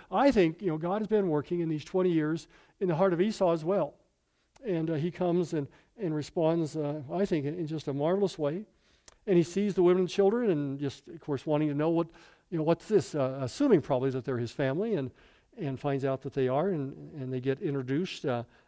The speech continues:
again, <laughs> Joseph last with Rachel, and they all bow down. Uh, again, that's showing kind of submission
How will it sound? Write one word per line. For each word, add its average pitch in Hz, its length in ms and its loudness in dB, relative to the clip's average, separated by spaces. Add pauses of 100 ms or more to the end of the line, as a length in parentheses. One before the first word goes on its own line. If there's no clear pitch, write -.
again, 147 440 0
<laughs> - 60 -20
Joseph 151 500 -2
last 151 360 0
with 139 180 -6
Rachel, 151 440 -2 (400)
and 165 120 4
they 151 100 6
all 180 160 6
bow 190 200 4
down. 165 380 0 (480)
Uh, 151 120 -4
again, 147 220 2
that's 143 140 0
showing 160 240 0
kind 151 180 0
of 143 60 -2
submission 151 600 -2